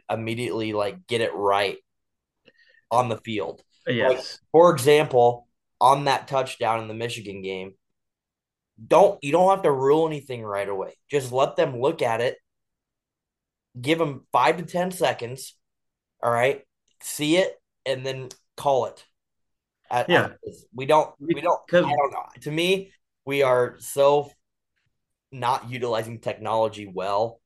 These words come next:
Speaker 1: And, and this is not just football. Football is probably honestly the easier one to do it because you have a play and then you have thirty seconds in a play. So why are, why are we having to make an initial call right away? Like,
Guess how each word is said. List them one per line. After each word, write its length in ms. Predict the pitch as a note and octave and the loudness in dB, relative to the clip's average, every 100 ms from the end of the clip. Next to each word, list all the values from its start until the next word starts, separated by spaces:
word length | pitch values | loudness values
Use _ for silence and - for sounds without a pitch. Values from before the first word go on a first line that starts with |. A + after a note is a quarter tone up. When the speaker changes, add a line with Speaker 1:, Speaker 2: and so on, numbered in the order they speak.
| - | -10
Speaker 1:
And, 160 | A2+ - B2 | -10 -12 -12
and 140 | B2+ | -10
this 100 | A#2+ | -10
is 60 | A2 | -4
not 220 | A2 G#2+ | -4 -4
just 180 | F#2+ - | -8 -4
football. 420 | A#2 D#2+ F2 F#2 | -4 -2 -2 0
Football 320 | B2 A#2+ A#2 | 0 4 4
is 60 | - | 2
probably 280 | A2+ A2 G#2+ | -2 0 0
honestly 340 | G2 A2+ G#2+ | -2 -4 -6
the 80 | G2 G2 | -12 -10
easier 280 | A2 G#2 G#2 | -8 -4 -4
one 100 | G2+ | -4
to 80 | F#2+ | -6
do 160 | G2+ | -4
it 80 | A2+ | -4
because 320 | G2 G#2 G2+ | -4 -8 -10
you 80 | F#2+ | -6
have 320 | F#2+ G2+ F#2+ - | -2 0 -2 -6
a 60 | G2 | -10
play 380 | - G#2+ G#2 G2+ | 0 2 2 0
and 80 | G2+ | -6
then 100 | G2 | -10
you 80 | |
have 280 | G2+ G#2 G2+ - _ _ | -4 -2 -2 -8 _ _
thirty 220 | G#2 F#2+ | -2 -2
seconds 420 | F#2 F#2 F#2 F#2+ F#2 | -4 -6 -6 -8 -10
in 100 | E2 | -10
a 60 | |
play. 520 | D#2+ A2 G#2+ F#2 F2+ _ _ _ _ | -6 0 2 0 -6 _ _ _ _
So 360 | C3+ C3+ - - | 2 2 2 0
why 220 | A2+ C#3 | 4 4
are, 240 | D3+ B2+ | 4 0
why 220 | G#2+ A#2 C#3+ | 0 2 4
are 80 | D3+ | 4
we 100 | B2+ | 2
having 280 | B2 B2+ | 0 0
to 60 | A#2+ | -4
make 200 | A#2 A#2+ | -8 -8
an 60 | G#2+ | -8
initial 380 | G#2+ A2+ G#2+ | -6 -4 -4
call 340 | - G#2 G#2 F#2 | -4 0 0 0
right 200 | G2 G2 | -2 -2
away? 340 | F2 F2+ F2 E2 | -4 -6 -10 -8
Like, 260 | G2+ G2 | -8 -8